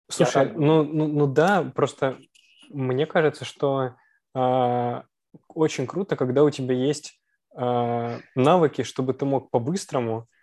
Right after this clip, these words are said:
Speaker 1: получить, э, тот результат, который ты хочешь. То есть если это не какой-то там суперглубокий анализ,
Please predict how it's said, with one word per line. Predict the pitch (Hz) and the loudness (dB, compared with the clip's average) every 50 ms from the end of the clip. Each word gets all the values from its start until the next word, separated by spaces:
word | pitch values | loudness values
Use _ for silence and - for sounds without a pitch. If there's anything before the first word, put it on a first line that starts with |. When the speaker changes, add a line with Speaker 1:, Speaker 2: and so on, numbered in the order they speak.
| _ - - - | _ -20 -4 2
Speaker 1:
получить, | 131 123 117 117 - - 170 165 - - | 4 4 4 4 2 -2 -2 -2 -2 0
э, | 143 127 127 123 123 120 120 120 120 117 117 117 - - | 2 4 4 4 4 4 2 2 0 -2 -2 -4 -2 -2
тот | 156 143 - | 0 0 0
результат, | 135 131 127 117 - 170 165 - | -2 -4 -4 0 0 0 0 -2
который | - 120 - 143 135 - | -6 -8 -6 -6 -6 -6
ты | 123 | -6
хочешь. | - - 120 113 - | -2 -2 -2 -2 -2
То | - - | -6 -8
есть | 113 - - | -6 -6 -6
если | 131 - 143 | -2 0 0
это | 127 139 | 0 0
не | 139 127 | 0 -2
какой-то | 139 131 - 208 190 165 135 | -2 0 2 2 2 2 0
там | - 131 120 | 0 -2 -6
суперглубокий | - - - - - 131 123 131 131 131 143 143 131 - 139 | -6 -8 -10 -6 -4 0 2 2 4 4 4 4 4 4 2
анализ, | 127 131 127 123 120 113 - | 2 2 2 0 0 -2 -4